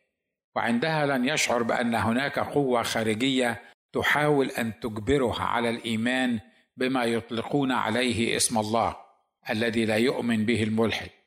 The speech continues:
بل سيكتشف بأنه غير قادر على إنكار وجوده تبارك اسمه.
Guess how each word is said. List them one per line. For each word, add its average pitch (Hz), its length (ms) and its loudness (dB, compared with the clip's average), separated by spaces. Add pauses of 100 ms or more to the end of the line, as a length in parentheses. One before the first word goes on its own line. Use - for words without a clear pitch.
(420)
بل 127 140 -2
سيكتشف 135 760 0
بأنه 123 520 0
غير 160 260 0
قادر 139 500 0
على 123 440 0
إنكار 156 420 0
وجوده 123 640 0
تبارك 123 500 0
اسمه. - 300 -2